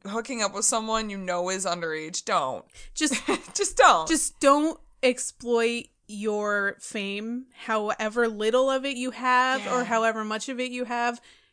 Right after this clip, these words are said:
Speaker 2: Don't exploit it. 'Cause that's kinda what he was
Speaker 1: Yeah.
Speaker 2: doing. 'Cause this was years ago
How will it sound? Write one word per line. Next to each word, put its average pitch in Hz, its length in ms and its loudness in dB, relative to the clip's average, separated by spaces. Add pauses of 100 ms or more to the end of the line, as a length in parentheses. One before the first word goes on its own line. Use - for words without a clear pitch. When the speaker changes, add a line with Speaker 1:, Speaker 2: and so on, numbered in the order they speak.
(320)
Speaker 2:
Don't 403 260 0
exploit 220 460 0
it. 226 220 0 (1000)
'Cause 285 260 0
that's 339 440 0
kinda 294 260 0
what 277 160 2
he 247 140 0
was 240 180 0
Speaker 1:
Yeah. 240 40 -4
Speaker 2:
doing. 233 460 0 (240)
'Cause 269 220 -2
this 359 220 -2
was 254 300 -2
years 220 340 0
ago 240 480 2